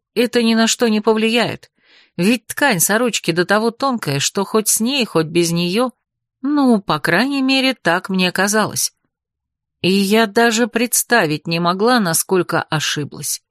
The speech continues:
Жар, опаляющий, не менее пьянящий, чем поцелуи.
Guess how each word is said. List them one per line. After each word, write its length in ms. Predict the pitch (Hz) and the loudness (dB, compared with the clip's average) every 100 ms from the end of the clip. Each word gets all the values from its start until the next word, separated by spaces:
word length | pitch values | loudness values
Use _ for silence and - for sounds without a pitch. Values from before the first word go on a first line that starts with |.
| _ _ _ _ _ _ | _ _ _ _ _ _
Жар, 680 | 180 180 190 196 160 143 - _ _ _ _ _ - | -4 0 2 2 2 -4 -14 _ _ _ _ _ -2
опаляющий, 1080 | 180 - 185 190 214 208 170 - - 180 | -2 2 2 4 4 4 2 2 0 2
не 180 | 185 190 | 4 4
менее 380 | 208 220 202 196 | 4 4 2 0
пьянящий, 720 | - 185 190 214 202 - 208 | 0 0 2 2 2 0 0
чем 280 | - 202 196 | 0 0 2
поцелуи. 680 | 196 - 208 196 160 135 | 0 0 0 -2 -2 -4